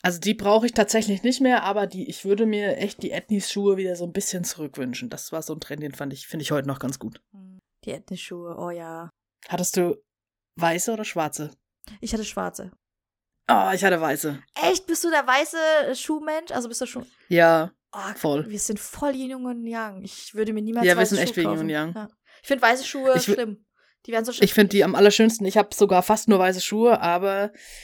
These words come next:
Speaker 1: ähm, auf vielfachen Wunsch einer einzelnen Person, mit der ich zusammenwohne, hab ich jetzt auch andersfarbige.
Speaker 2: <laughs> Geil.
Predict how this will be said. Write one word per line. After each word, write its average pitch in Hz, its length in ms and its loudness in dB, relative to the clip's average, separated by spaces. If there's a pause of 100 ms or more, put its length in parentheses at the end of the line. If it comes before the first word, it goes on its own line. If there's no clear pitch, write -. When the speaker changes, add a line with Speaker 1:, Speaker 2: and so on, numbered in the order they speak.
(540)
Speaker 1:
ähm, 180 720 2 (920)
auf 175 240 2
vielfachen 190 540 -2
Wunsch 190 220 0
einer 170 200 0
einzelnen 180 420 0
Person, 185 340 0
mit 185 100 -2
der 170 80 2
ich 175 80 -4
zusammenwohne, 180 760 -2
hab 180 100 0
ich 180 100 -8
jetzt 170 140 -6
auch 151 60 -8
andersfarbige. 139 680 -8 (440)
Speaker 2:
<laughs> - 460 -4
Geil. - 340 -6